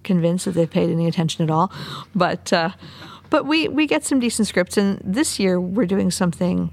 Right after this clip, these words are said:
new, which I think is a great improvement and will b-, result in a better experience both for the playwrights and for the audience at our gala. And that is, we offered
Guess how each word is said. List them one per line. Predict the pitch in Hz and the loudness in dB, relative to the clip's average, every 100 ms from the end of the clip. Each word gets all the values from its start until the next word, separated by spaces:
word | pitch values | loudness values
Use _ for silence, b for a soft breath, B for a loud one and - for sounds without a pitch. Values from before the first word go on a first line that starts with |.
| - 202 | -4 2
new, | 196 190 170 | 2 2 0
which | 175 - | -2 -2
I | - | -2
think | 170 185 151 - - - B B - | -2 0 -2 -4 -12 -16 B B 0
is | 175 | 2
a | 165 | 2
great | 151 180 175 | 2 2 2
improvement | 165 151 165 156 151 147 - - | 0 2 0 0 0 -2 -2 0
and | 170 | 2
will | 165 | 2
b-, | 156 185 - - - | -2 -8 -14 -12 -4
result | - 180 175 170 - | 0 2 2 0 -2
in | - 165 165 185 - - - | 0 2 2 -2 -6 -16 -10
a | - | -4
better | 160 175 170 | 0 2 2
experience | - - 175 170 | 0 0 0 0
both | - 170 | 0 -2
for | - | -2
the | 160 | 0
playwrights | 185 175 175 160 | 0 2 0 0
and | - 165 151 | 0 0 0
for | |
the | 156 151 139 - - | 0 0 0 -4 -2
audience | 175 175 170 165 - - | 0 2 0 0 -4 -4
at | - - - | -6 -4 -2
our | 151 135 - - | 0 0 -4 -6
gala. | 185 180 175 151 - B B B B B | 0 2 2 -2 -6 B B B B B
And | 180 180 | 0 2
that | 185 | 2
is, | 180 175 - - | 0 0 -4 -6
we | 196 175 190 196 208 208 - | 0 2 2 2 0 -2 -2
offered | - 175 - 175 165 185 | 0 0 2 0 0 -6